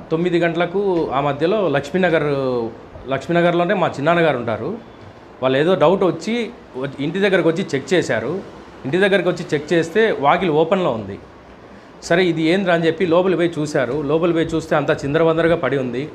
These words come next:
మొత్తం బీరువా అంతా ఓపెన్ చేశారు, ర్యాక్స్ అన్నీ ఓపెన్ చేసి పెట్టారు. So, వాళ్ళకు సిచ్యువేషన్ అర్థమయ్యి ప్రొద్దుటూరు రూరల్ ఏరియాలో మన ఎస్ఐ గారికి ఫిర్యాదు చేయడం జరిగింది.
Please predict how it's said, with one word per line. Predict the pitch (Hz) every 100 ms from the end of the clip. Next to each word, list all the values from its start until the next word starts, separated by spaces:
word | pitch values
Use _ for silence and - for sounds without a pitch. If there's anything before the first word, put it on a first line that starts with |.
| -
మొత్తం | 127 170 151
బీరువా | 139 165 156
అంతా | 139
ఓపెన్ | 147 139 139
చేశారు, | 135 131 139 160
ర్యాక్స్ | 123 143 147
అన్నీ | 139
ఓపెన్ | 143 139 151 131
చేసి | 131
పెట్టారు. | 117 117 104 117 - - - - - -
So, | 175
వాళ్ళకు | 170 156 139
సిచ్యువేషన్ | 151 196 196 196
అర్థమయ్యి | 156 143 165 143 147 190 - - - -
ప్రొద్దుటూరు | 143 147 185 190
రూరల్ | 160 180 180
ఏరియాలో | 165 160 156 151 190 - - -
మన | 131 135 113 90 120
ఎస్ఐ | 131 185
గారికి | 175 165 170 151 117 104 - - - - -
ఫిర్యాదు | 160 190 185
చేయడం | 170 175
జరిగింది. | 143 135 143 117 117 180